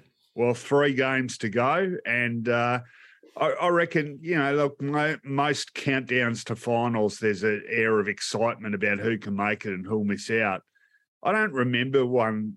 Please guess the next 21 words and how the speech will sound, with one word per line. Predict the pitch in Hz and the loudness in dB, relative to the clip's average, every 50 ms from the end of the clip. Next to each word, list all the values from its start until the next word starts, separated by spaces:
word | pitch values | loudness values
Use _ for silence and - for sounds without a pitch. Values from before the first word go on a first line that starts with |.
| - | -6
though, | 98 107 110 110 113 107 110 101 | -2 0 2 4 4 4 2 2
with | 101 101 104 | 0 0 0
this | 120 120 117 - - - | 0 -2 -2 -2 -4 -2
many, | 123 123 113 123 131 113 110 107 104 101 101 | -2 0 0 0 0 0 0 0 0 0 2
uh, | 98 95 95 95 92 87 _ _ _ _ _ _ _ _ _ _ | 2 2 0 0 -2 -4 _ _ _ _ _ _ _ _ _ _
contenders | - - 143 127 120 113 - - - 131 131 139 139 131 127 107 104 104 101 - | -4 -2 0 0 0 -2 -4 -2 0 2 2 2 2 2 0 0 0 -2 -4 -8
for, | - - - 110 104 104 104 101 101 104 101 - - - - 110 104 - _ _ _ _ - | -8 -2 0 2 2 4 2 2 0 -2 -4 -8 -14 -18 -18 -18 -18 -18 _ _ _ _ -2
or | 120 107 101 107 - | 2 2 2 2 0
a | 120 127 127 135 135 127 | 0 0 0 0 0 -2
top | 127 - 127 120 110 - - | -2 -2 0 0 0 -2 -6
four, | - - 117 110 110 107 101 107 123 143 147 _ _ _ _ _ _ _ - 92 | -6 -2 0 2 4 6 6 4 4 2 -2 _ _ _ _ _ _ _ -16 -4
B, | - 117 123 120 120 123 127 123 117 104 92 - _ _ _ - | 0 2 4 4 4 4 2 2 0 0 -2 -6 _ _ _ -8
a | - 110 | -6 -6
spot | - - - - 120 120 117 113 | -6 -6 -2 0 2 2 2 2
in | 110 104 | 0 0
the | 101 101 101 | 0 0 0
eight, | 104 110 110 98 104 113 - - - _ _ _ _ _ _ _ | 2 0 0 -2 -2 -4 -8 -12 -16 _ _ _ _ _ _ _
and | 120 123 123 123 123 123 120 | -4 -2 0 0 0 -2 -2
also | - 98 143 165 170 156 - - 131 113 107 104 | 0 2 2 2 2 2 0 0 2 2 2 2
the | 95 98 107 104 104 101 85 - | 0 0 0 0 -2 -4 -6 -2
difficulty | - 135 143 139 - 185 - - 117 107 95 98 95 95 95 - | 0 0 0 0 0 -4 -2 -2 -2 0 0 0 -2 -4 -6 -10